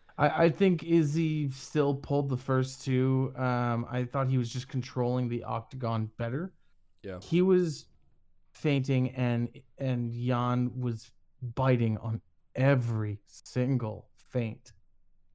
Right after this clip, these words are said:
Speaker 2: Yeah.
Speaker 1: And I, that's what,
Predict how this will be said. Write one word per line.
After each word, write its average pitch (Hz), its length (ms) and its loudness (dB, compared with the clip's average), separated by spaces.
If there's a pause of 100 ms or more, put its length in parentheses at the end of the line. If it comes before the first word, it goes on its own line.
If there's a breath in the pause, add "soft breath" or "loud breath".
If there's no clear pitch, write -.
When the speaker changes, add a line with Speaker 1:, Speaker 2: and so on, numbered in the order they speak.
(100)
Speaker 2:
Yeah. 107 180 4 (920)
Speaker 1:
And 143 240 6
I, 135 140 6
that's 135 340 2
what, 139 300 0